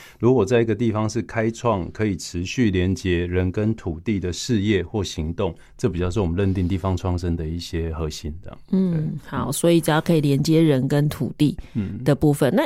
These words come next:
Speaker 2: 以前也很多工作室啊，为什么就你自己这样接触，为什么这几年会特别这个名称很盛行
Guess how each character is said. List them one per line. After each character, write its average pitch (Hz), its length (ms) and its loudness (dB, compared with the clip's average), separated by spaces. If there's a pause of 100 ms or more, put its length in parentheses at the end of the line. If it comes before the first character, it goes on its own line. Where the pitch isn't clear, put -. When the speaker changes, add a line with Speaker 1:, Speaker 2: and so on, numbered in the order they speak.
Speaker 2:
以 185 100 4
前 - 180 2
也 226 80 4
很 226 100 6
多 180 140 4
工 180 180 2
作 175 160 4
室 165 200 2
啊， 139 180 4
为 175 100 6
什 180 140 2
么 139 260 4
就 185 140 4
你 156 140 6
自 185 120 0
己 156 140 4
这 165 100 0
样 151 220 2
接 151 220 4
触， 147 260 4 (300)
为 214 100 4
什 208 140 2
么 147 120 4
这 180 140 4
几 147 220 0
年 131 120 4
会 160 140 6
特 170 240 2
别 139 420 -2 (140)
这 185 100 2
个 180 80 6
名 165 240 4
称 180 300 2
很 139 160 4
盛 131 320 2
行 - 240 -6